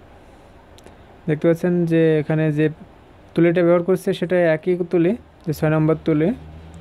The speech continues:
এটা দিয়ে একেবারে জিরো দাগটাও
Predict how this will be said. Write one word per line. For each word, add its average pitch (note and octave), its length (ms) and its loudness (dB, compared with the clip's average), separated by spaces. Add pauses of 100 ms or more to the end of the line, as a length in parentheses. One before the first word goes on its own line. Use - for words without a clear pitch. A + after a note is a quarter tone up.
(4000)
এটা D3+ 220 -2
দিয়ে D#3 200 2 (420)
একেবারে D#3 280 0 (100)
জিরো D#3 200 2 (600)
দাগটাও D3+ 340 -2